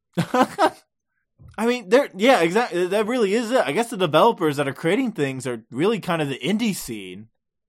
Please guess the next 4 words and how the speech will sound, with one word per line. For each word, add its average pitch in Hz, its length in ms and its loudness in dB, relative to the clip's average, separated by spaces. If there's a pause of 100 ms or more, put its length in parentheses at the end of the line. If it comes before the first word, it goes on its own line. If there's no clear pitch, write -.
(1300)
Norco, 185 580 2
Norco's 170 460 2
absolutely 165 460 0
amazing. 185 540 -6